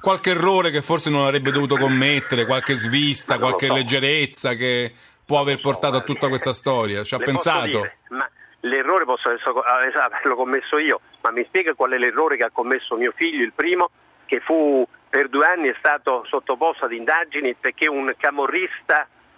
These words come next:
Speaker 2: eh, pentito, farabutto e delinquente, disse che la camorra aveva regalato una macchina a mio figlio quando ero ministro della giustizia.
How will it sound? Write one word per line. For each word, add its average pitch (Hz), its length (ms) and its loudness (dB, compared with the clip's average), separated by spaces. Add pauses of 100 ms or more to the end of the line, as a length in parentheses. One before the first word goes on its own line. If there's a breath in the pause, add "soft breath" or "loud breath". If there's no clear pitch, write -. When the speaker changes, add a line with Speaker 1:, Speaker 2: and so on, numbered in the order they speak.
Speaker 2:
eh, 123 640 2
pentito, 185 880 0
farabutto 139 580 -2
e - 60 -4
delinquente, 131 600 -2
disse 139 360 -6
che 135 100 -2
la 123 100 2
camorra 139 300 0
aveva 120 160 2
regalato 131 320 0
una 120 100 0
macchina 135 600 -2
a 135 120 2
mio 135 200 -2
figlio 165 280 -2
quando 127 220 0
ero 127 80 0
ministro 135 260 -2
della 143 140 -6
giustizia. - 520 -8